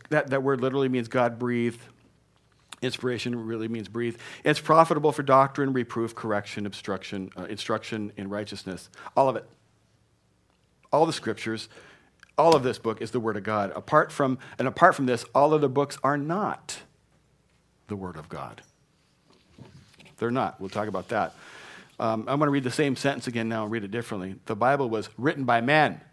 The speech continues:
but authored by God." And that, that statement acknowledges the fact that in terms of style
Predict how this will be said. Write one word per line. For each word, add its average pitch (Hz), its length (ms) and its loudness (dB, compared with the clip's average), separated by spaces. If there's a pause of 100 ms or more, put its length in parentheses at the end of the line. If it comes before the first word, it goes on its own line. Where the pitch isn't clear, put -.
(1040)
but 113 140 -2
authored 117 260 -2
by 95 160 -4
God." 98 260 -4
And 120 140 -4
that, 185 220 4
that 196 200 6
statement 151 400 2
acknowledges 135 500 0
the 123 100 -2
fact 131 480 4
that 117 280 4 (560)
in 156 240 0
terms 196 300 2
of 160 80 0
style 160 600 4